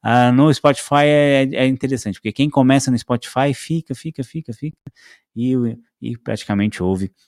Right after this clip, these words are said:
o episódio inteiro. Eu tô tentando fazer episódios mais curtos, esse acabou ficando um pouco mais longo, já tô falando demais, mas de novo,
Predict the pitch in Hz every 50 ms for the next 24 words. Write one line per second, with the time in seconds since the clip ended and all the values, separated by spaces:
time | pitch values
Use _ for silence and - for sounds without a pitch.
0 | _ _ - 117 110 101 - - 90 95 92 87 101 104 - 131 135 147 139 -
1 | 131 120 131 123 110 117 107 - 107 98 104 98 - 98 98 95 92 95 98 98
2 | 95 - - _ _ - 120 131 127 - - 101 92 90 - - - 95 92 95
3 | 87 - - 90 90 92 90 - - 98 - _ 101 101 107 110 104 92 98 127
4 | 151 175 180 165 165 - - - - - _ - - 165 - 143 120 - 120 110
5 | 98 95 101 107 127 135 110 92 95 104 113 113 104 - _ _ - - - -
6 | _ _ 139 127 120 123 143 139 110 98 101 98 101 110